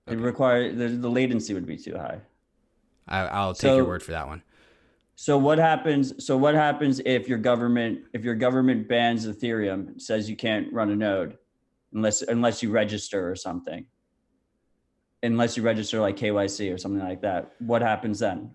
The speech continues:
Speaker 1: How does Ethereum respond to that? It's dead in the water at that point.
Speaker 2: I'm just not worried about that kind of attack right now. <laughs> I just don't think that's happening.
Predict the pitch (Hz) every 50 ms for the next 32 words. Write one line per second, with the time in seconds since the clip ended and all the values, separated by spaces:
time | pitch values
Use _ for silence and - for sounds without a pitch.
0 | _ - 113 107 107 113 113 107 113 110 110 - 110 110 107 107 104 104 101 101
1 | - - 101 98 98 95 104 95 95 85 80 - - _ _ - 117 104 - -
2 | - 127 123 127 123 123 123 120 131 131 127 110 101 92 90 - 85 85 85 -
3 | - - 50 - - 143 143 135 123 127 113 104 117 117 113 107 104 101 82 98
4 | 98 98 95 90 90 85 92 85 85 - - 90 85 - - 95 87 82 76 -
5 | - - 95 78 76 - 87 80 - - 82 78 82 - - - - - - -
6 | - 190 147 127 135 120 117 110 - - 117 101 95 92 92 85 80 80 82 -
7 | - 78 78 - - 73 78 98